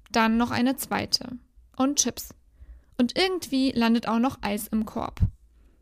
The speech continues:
Ich merke es, aber ich stoppe mich nicht. Zu Hause lege ich alles auf den Tisch. Eigentlich wollte ich nur ein bisschen essen, ein bisschen runterkommen. Doch dann passiert etwas,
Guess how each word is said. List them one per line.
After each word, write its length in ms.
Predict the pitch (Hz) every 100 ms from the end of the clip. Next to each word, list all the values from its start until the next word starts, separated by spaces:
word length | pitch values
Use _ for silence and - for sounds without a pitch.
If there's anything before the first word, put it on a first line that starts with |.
| _ -
Ich 180 | 294 -
merke 340 | 240 220 - -
es, 280 | 285 -
aber 160 | 254 262
ich 80 | 254
stoppe 300 | - 233 -
mich 240 | 214 220 240
nicht. 360 | 247 - - - _ _ _ - -
Zu 180 | 285
Hause 440 | 285 320 247 220 247
lege 220 | 247 240
ich 120 | -
alles 220 | 226 226
auf 100 | -
den 180 | - 269
Tisch. 440 | - - - - - - - - - - -
Eigentlich 600 | - 302 277 233 240 240
wollte 140 | 233 226
ich 80 |
nur 100 | 247
ein 100 | 247
bisschen 320 | 226 226 247 -
essen, 380 | 208 - - - - _ - -
ein 160 | 214 214
bisschen 400 | 220 - 240 247
runterkommen. 800 | 208 196 - - - - - 247 _ - - - _ _
Doch 140 | - 254
dann 240 | 294 285
passiert 420 | 285 285 - 226
etwas, 540 | - - 214 214 254